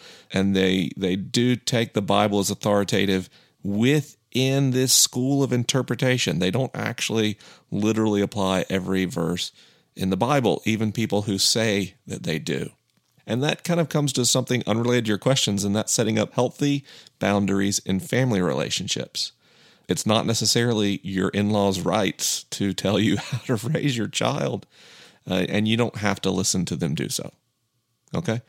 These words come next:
That's, that's a big point. The big, the most important thing is that you and your partner are on the same page with parenting, that you have those discussions,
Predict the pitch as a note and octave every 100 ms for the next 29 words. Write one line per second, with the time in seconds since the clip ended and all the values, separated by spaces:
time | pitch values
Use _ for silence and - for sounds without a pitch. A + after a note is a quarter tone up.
0 | _ - - _ _ _ - F#2 - -
1 | F2 - D#2 F2+ F2+ E2+ A#1+ - F2+ A2
2 | A#2 - - G2 A#2 C#3+ E3 D#3 C#3 F#2
3 | A#2+ A#2 A2+ F2+ F2+ D#2 G#2+ C3+ C3+ C3+
4 | - F2 G2 A#2 A#2+ A#2+ A#2+ A2 F#2+ F#2+
5 | - A#2 B2 B2+ B2 A#2 A2+ - A#2 A2+
6 | G#2+ G#2+ G#2 - - _ - A#1 - -
7 | G2+ G#2+ A2 A2 G#2 - G2+ F#2 - F#2
8 | F#2+